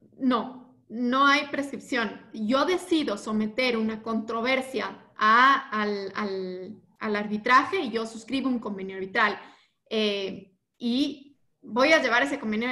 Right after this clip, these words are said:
esa, esa causa a discusión en cualquier momento. Ahora, sí operan las causas de prescripción. Como ustedes saben, la prescripción es un tema de orden público.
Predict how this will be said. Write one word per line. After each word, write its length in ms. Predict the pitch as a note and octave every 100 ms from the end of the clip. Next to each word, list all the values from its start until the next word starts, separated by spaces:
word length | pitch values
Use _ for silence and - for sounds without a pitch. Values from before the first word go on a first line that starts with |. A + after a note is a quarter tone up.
| B3
esa, 440 | A3+ A3 B3 A#3+
esa 400 | - A3+ G#3+ G#3
causa 580 | C4 C4 C#4 A#3 A#3+ C#4+ - _ -
a 280 | A3+ A3 A3
discusión 680 | A#3 A3+ C4+ - E4 D4+ F4+ - _ _ -
en 120 | C4
cualquier 320 | B3 A3 B3
momento. 440 | G#3+ G#3 G3 F#3+
Ahora, 420 | G#3+ A#3+ D4 C#4+ - - -
sí 160 | - E4+
operan 680 | F#4+ F#4 - E4 D4+ C4+ D4 - _
las 360 | - A3+ A3 A3
causas 480 | A#3 A3+ A3+ C#4 C#4 -
de 140 | G3 A3
prescripción. 680 | A3 G#3+ A3 - G#4+ F4+ G#3+ - _
Como 220 | A#3+ B3
ustedes 300 | A#3 C4+ C#4+
saben, 340 | F4 D#4+ C#4+ F4
la 160 | F#4 F4+
prescripción 560 | B3+ B3 A3 - D#4 E4
es 140 | C#4+
un 140 | C4+
tema 380 | B3+ C4+ C#4+ D4+ C#4+
de 120 | A#3 A#3
orden 380 | A#3 A3+ G3
público. 640 | A#3 D#4+ C4+ - - -